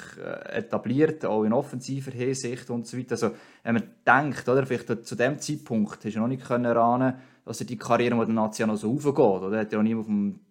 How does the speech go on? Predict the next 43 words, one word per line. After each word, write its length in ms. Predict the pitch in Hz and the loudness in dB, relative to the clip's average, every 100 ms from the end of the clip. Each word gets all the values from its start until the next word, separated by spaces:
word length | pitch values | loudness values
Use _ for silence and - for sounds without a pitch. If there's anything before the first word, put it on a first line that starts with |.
| _ _ _ | _ _ _
Tapet 420 | 104 - 104 110 | -12 -6 -6 -6
gehabt, 140 | - 98 | -4 0
ja, 100 | 110 | 2
der 160 | 104 | 2
wird 160 | 107 107 | 0 -2
mal 140 | 104 | -4
Powerplay 500 | 101 98 113 117 113 | -2 0 0 0 -2
spielen 240 | 113 - 104 | -2 -4 -6
und 140 | 101 | -6
Punkte 340 | 107 123 - | -6 -6 -8
holen 120 | 110 101 | -6 -4
und 80 | |
weiss 200 | 98 98 | -4 -6
ich 180 | 113 139 | -4 -2
was. 220 | 131 107 | 0 0
Also, 240 | 104 110 101 - - - _ | -2 -2 -2 -4 -20 -20 _
du 100 | - | 0
bist 140 | 127 | 2
ja 60 | 120 | 4
nicht 140 | 135 | 6
einer 240 | 139 139 139 | 6 6 4
gewesen, 200 | - 135 | 0 -2
von 160 | - | 2
Anfang 400 | 113 127 135 131 | 4 6 4 0
an, 140 | 123 127 | -2 -2
aha, 380 | 117 127 135 - | 0 2 2 0
Talent, 460 | 131 113 127 131 - | 0 2 2 0 -2
okay, 360 | 123 - 123 | -2 -2 -4
jetzt 180 | 120 - | -4 -2
geht's 280 | 120 117 - | -2 -2 -4
drauf. 360 | 127 123 98 | -2 -2 -2
Also 180 | 101 98 | -6 -8
so 120 | 101 | -8
der, 200 | 104 104 | -2 0
der 300 | 104 - - | 0 -4 -4
Durchhaltewillen 1040 | 104 135 156 - 139 139 139 143 135 120 107 | 0 4 4 6 6 6 4 2 4 4 2
musst 160 | 107 107 | 0 -2
du 40 | |
jetzt 100 | - | -6
erst 300 | 104 104 - | -4 -6 -2
auch 100 | 120 | -2
noch 160 | 113 104 | 0 0
herbekommen, 840 | 107 131 127 127 123 120 123 120 | 0 0 -4 -6 -4 -4 -4 -6